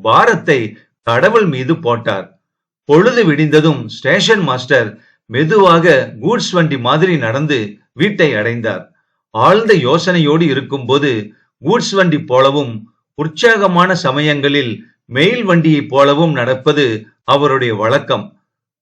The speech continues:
சாமான்களை எல்லாம் கண்டதும் வீட்டில் மாப்பிள்ளை, பெண், மனைவி எல்லோரும் ஒரே குதூகலமாக இருந்தார்கள்.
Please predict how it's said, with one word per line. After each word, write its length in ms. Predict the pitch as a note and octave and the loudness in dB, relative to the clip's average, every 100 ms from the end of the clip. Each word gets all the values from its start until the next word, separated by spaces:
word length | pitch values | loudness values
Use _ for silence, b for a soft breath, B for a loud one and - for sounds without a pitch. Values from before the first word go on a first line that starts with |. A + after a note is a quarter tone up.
| _ _ | _ _
சாமான்களை 800 | - - D#3 F#3+ G#3+ A#3 G3 F3 | -20 -4 2 2 2 0 2 2
எல்லாம் 320 | D3 C#3+ F3 E3+ | 2 2 0 0
கண்டதும் 580 | B2+ C3+ C#3 C3 G#2+ B B | -2 -2 -2 -2 -8 B B
வீட்டில் 580 | A#2+ F#3+ E3 G3 B2+ A2 | -4 -2 0 -2 -2 -8
மாப்பிள்ளை, 800 | G#2+ A#2+ F3 E3+ A#2+ G#2 A#2 - _ _ | -6 -4 -2 -2 -2 -4 -6 -12 _ _
பெண், 400 | C#3+ D3+ F3+ F3 | 0 0 -2 -8
மனைவி 480 | F#2+ A#2 D#3+ F3+ G3 | -6 -2 0 0 0
எல்லோரும் 720 | C3+ C#3 D3 D#3 D3 A#2 - _ | -2 0 2 2 0 -6 -16 _
ஒரே 360 | - B2+ G#3 E3+ | -4 4 4 2
குதூகலமாக 640 | B2+ D3+ A3+ G3+ E3+ C3 C3+ | -4 0 2 2 2 0 0
இருந்தார்கள். 720 | F3+ C3 C3 A#2+ G#2+ G2+ - | 2 0 -2 -2 -2 -6 -12